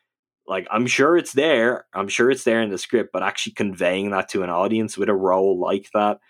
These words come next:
um, which, I mean, is just naturally, the F B I agent in <laughs> this movie is gonna very naturally be an unsympathetic figure,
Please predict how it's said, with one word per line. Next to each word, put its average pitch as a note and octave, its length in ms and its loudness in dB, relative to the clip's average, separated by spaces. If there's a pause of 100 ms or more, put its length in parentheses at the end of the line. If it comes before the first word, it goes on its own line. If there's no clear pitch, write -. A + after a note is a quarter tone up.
(320)
um, E2+ 360 -6
which, - 420 -2 (180)
I - 40 -20
mean, E2+ 200 -14
is D#2 140 -12
just - 180 -12
naturally, A2 560 -2
the F#2 180 -4
F G#2+ 120 -6
B G#2+ 120 2
I G#2+ 140 4
agent G#2+ 320 0
in F#2+ 60 -6
<laughs> A2+ 40 -4
this - 280 -8
movie C3 440 0 (260)
is - 80 -12
gonna A2+ 180 -2
very C#3 340 0
naturally C3 420 -2
be G2 340 -6
an G#2 180 -6
unsympathetic A#2 880 -2
figure, B2 440 -2